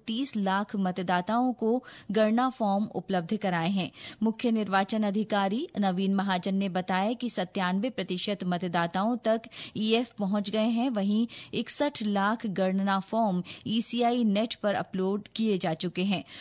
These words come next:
उन्होंने मतदाताओं से आग्रह किया कि वे गणना फॉर्म ऑनलाइन भरने के विकल्प का ज्यादा से ज्यादा उपयोग करें। एसआईआर कार्यक्रम में लापरवाही बरतने पर भरतपुर के नदबई के बीएलओ को तुरंत प्रभाव से निलंबित कर दिया गया है।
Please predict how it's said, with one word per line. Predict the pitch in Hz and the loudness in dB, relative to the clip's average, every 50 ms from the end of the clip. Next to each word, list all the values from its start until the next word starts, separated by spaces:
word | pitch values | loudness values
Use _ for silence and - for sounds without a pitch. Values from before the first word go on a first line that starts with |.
| - - | -8 -2
उन्होंने | - 233 262 269 262 269 | 2 4 4 4 4 4
मतदाताओं | 247 233 220 226 233 202 214 202 196 196 220 220 233 | 2 2 0 0 0 2 2 2 2 2 2 2 2
से | 233 - 247 - - | 0 0 -2 -2 0
आग्रह | - 190 196 190 214 226 240 247 | 0 -2 0 0 -2 0 -2 -2
किया | - - 220 233 226 233 | -2 -2 0 0 0 0
कि | 226 233 | 0 -2
वे | 208 185 196 180 | -2 -2 0 0
गणना | 175 185 180 180 185 185 190 | 0 2 2 2 2 0 0
फॉर्म | - - 202 196 196 226 240 - - | -2 -2 0 0 0 0 0 0 0
ऑनलाइन | 202 190 180 180 180 175 180 185 170 | 0 0 2 0 0 0 0 0 0
भरने | 170 190 175 180 190 226 | 0 0 2 2 2 0
के | 226 - 196 175 | 0 -2 -2 -2
विकल्प | 156 175 170 - - 214 233 247 226 - | -2 -4 -4 -2 0 0 0 0 -2 -4
का | 240 - 247 247 277 285 - - - - - - | -2 0 2 2 2 0 -6 -14 -20 -12 -8 -6
ज्यादा | 185 170 175 214 202 208 208 254 262 | -4 -2 0 2 2 2 0 0 -2
से | - 226 202 | -2 -2 -2
ज्यादा | 180 196 185 180 185 143 | 0 0 2 2 2 0
उपयोग | - 156 170 - 170 170 180 185 180 | 0 -2 -4 -4 -2 -2 -2 -2 -2
करें। | - 208 202 226 262 294 - - - - - - | -2 0 0 0 0 -2 -4 -10 -18 -14 -8 -4
एसआईआर | - 220 247 240 - 262 254 254 254 262 269 269 | -2 -2 0 0 0 2 2 2 2 2 0 0
कार्यक्रम | 254 - 247 233 220 226 - 240 240 240 | 0 0 0 2 0 0 -2 0 2 2
में | 233 233 240 254 | 2 2 2 2
लापरवाही | 240 214 185 185 - 208 202 202 202 202 208 220 240 | 2 2 0 0 0 0 0 2 2 2 0 0 0
बरतने | 185 202 185 185 190 - - 214 220 | 0 0 0 0 0 -2 -2 -4 -2
पर | 214 - 226 226 | -2 -2 -2 -2
भरतपुर | 202 170 202 185 180 180 - - - 202 202 | -2 -2 0 0 0 -2 -2 -4 -4 -2 -2
के | 185 - 208 202 | -2 -2 0 0
नदबई | 185 185 180 170 170 175 208 226 226 | 0 0 0 -2 -2 -2 0 0 0
के | - - 190 | 0 -2 -2
बीएलओ | 170 151 180 170 180 185 196 220 240 240 | -2 -2 -2 -2 0 0 0 0 -2 -2
को | 233 226 226 233 240 - - - - - - | -2 0 0 0 0 -2 -8 -20 -20 -10 -6
तुरंत | - 254 247 277 269 254 - | -4 0 0 0 0 0 -4
प्रभाव | 226 - 214 202 190 202 196 180 180 | -4 -4 -4 -2 -2 0 0 0 0
से | 185 - 208 208 | 0 -2 -2 0
निलंबित | 202 180 170 170 170 170 165 190 220 - | 0 0 0 0 0 0 0 -2 -2 -4
कर | - - 233 214 | -4 -4 -4 -2
दिया | 185 160 175 170 165 170 | -2 0 0 0 0 0
गया | 180 175 170 185 | -2 -2 -2 -2
है। | 202 190 - | -2 -2 -4